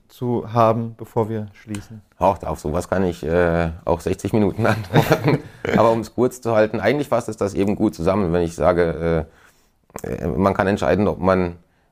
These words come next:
Speaker 2: in einer Lüge leben will und das meiste um uns herum ist eine Lüge, die Geschichtsschreibung, das Finanzwesen, die Politik,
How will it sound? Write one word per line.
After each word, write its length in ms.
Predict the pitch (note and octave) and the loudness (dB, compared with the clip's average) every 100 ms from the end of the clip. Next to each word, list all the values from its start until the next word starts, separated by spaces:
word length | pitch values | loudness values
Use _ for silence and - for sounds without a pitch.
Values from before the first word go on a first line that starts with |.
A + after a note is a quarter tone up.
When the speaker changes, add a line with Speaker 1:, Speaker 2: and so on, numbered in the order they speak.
| _ - | _ 0
Speaker 2:
in 180 | C3 | 2
einer 200 | - F2+ | 2 2
Lüge 240 | F2+ F#2 F#2 | 2 2 2
leben 340 | F#2 F#2+ G2 | 4 4 4
will 240 | G2 B2 D#3 | 4 2 0
und 260 | - F#2 F#2 - | -2 -2 -2 -4
das 140 | - | -4
meiste 280 | G2 B2+ - | 0 0 0
um 120 | E2 | 2
uns 160 | E2+ E2 | 2 0
herum 280 | D2 F2+ - | 2 2 2
ist 180 | F2+ E2+ | 0 2
eine 180 | F2 | 2
Lüge, 360 | E2+ F#2 A2+ C3+ G#2+ | 4 4 2 0 -4
die 60 | E2+ | -2
Geschichtsschreibung, 680 | E2 G2 - - F2+ F#2 E2 | 0 -2 0 2 2 2 -2
das 120 | D#2 | -2
Finanzwesen, 720 | D2+ E2 E2+ F2 E2 F2+ F2 | -2 -2 2 2 2 0 -4
die 80 | D#2+ | -8
Politik, 600 | - D2 F#2+ F#2+ - - | -6 -2 0 0 -2 -12